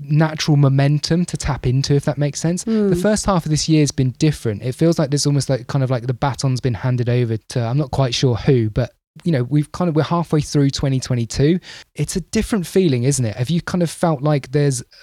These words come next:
Speaker 1: a, a sort of emphasis on us creating our own momentum a little bit more, because there, there haven't been natural pegs to climb upon, if that makes sense?
Speaker 2: I think it has to be a balance between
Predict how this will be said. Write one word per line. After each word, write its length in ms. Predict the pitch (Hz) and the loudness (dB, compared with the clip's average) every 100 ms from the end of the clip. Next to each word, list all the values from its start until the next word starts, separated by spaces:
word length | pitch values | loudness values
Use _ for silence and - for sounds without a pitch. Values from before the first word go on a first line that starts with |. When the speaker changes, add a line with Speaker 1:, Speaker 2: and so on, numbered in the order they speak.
| - | -14
Speaker 1:
a, 40 | 123 | -8
a 200 | 135 123 | -6 -4
sort 160 | 147 | -2
of 60 | 135 | 0
emphasis 400 | 151 - 143 139 | 0 0 0 0
on 100 | 135 | 0
us 120 | - | -2
creating 360 | - 143 131 131 | 0 0 2 2
our 200 | 127 127 | 2 4
own 200 | 151 165 | 4 4
momentum 440 | 156 160 160 170 | 4 2 2 0
a 20 | |
little 140 | 151 139 | 0 0
bit 160 | 139 | 0
more, 180 | 147 147 | 2 2
because 240 | 143 139 | 0 0
there, 140 | 139 131 | 0 -2
there 120 | 151 | -2
haven't 280 | 123 165 143 | 0 0 0
been 300 | 147 143 139 - - _ | 2 2 0 -4 -20 _
natural 360 | 147 143 - 131 | -4 -2 -2 -2
pegs 400 | - 139 117 - | 0 0 0 -6
to 100 | - | -8
climb 340 | - 151 147 127 | -4 0 2 0
upon, 260 | - 113 | -2 -6
if 100 | 95 | -6
that 120 | 104 | -8
makes 220 | 98 101 - | -8 -8 -8
sense? 280 | - - - | -10 -10 -2
Speaker 2:
I 40 | |
think 260 | - 262 240 | 0 2 2
it 120 | 175 | 2
has 160 | 214 | 2
to 100 | - | 0
be 160 | 185 185 | 4 4
a 60 | 170 | 4
balance 420 | 185 208 202 185 | 4 4 4 2
between 680 | 170 - 156 151 147 143 | -4 0 2 4 2 0